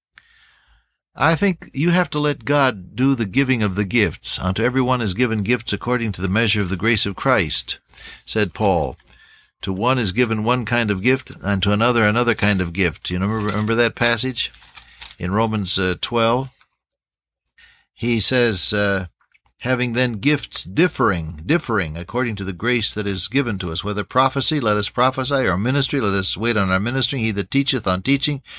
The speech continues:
he that exhorteth on exhortation, he that giveth, let him do it with simplicity, he that ruleth with diligence, he that showeth mercy with cheerfulness, and let love be without hypocrisy." God gives you different gifts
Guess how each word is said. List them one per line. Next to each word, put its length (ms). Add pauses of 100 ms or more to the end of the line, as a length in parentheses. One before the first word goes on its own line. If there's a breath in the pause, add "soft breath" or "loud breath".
(300 loud breath)
he 200
that 160
exhorteth 480
on 120
exhortation, 640
he 160
that 220
giveth, 340
let 100
him 140
do 160
it 40
with 120
simplicity, 580
he 120
that 160
ruleth 400
with 160
diligence, 560 (500 loud breath)
he 160
that 180
showeth 400
mercy 380
with 220
cheerfulness, 560
and 160
let 180
love 240
be 100
without 360
hypocrisy." 720 (1000 loud breath)
God 320
gives 260
you 260 (100)
different 640 (180)
gifts 640